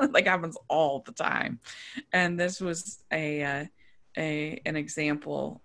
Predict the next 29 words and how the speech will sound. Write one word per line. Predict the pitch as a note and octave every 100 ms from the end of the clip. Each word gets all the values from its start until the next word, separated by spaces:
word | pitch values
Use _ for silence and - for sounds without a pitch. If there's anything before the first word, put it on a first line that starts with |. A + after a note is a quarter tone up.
| -
of | D3+ D3 C#3 D3 - - - - -
one | D3 C#3
that | - -
got | - - -
changed | - D#3 D3 -
around | - - C#2 C#2 -
a | C#2+
lot. | - G#1+ G1+ G1+ - D3 _ - - - -
And, | D#3 D3 D3 C#3+ C#3+ D3
uh, | D3 C#3 C#3 D3 - _ - - - _ -
and | E3 D3+ C#3+ D3 - -
originally, | D#3+ D#3+ F3+ F3 D#3+ D#3 D3+ D3 D3 D3 C#3+ -
uh, | D3+ D3 C#3+ -
the, | D3+ D3 D3
uh, | C3+ D3 D#3 _ - _ _ _ _ _ -
the, | D#3 D3+ D3 -
the | D#3+
plot | D3+ - D#3+ -
was | D#3+
gonna | D#3
be | D3+
quite | D3 D3+ -
different. | E3+ D#3+ D#3+ D#3 D#3+ - - - - - - _ -
And, | D3+ D3 C#3+ C#3+ C#3+ D3
uh, | D3+ D3+ D3+
so, | - D#3 D3 C#3+ C#3+
yeah, | E3+ D3+ C3+
it's, | C3+ - - -
uh, | E3 D3+ D3+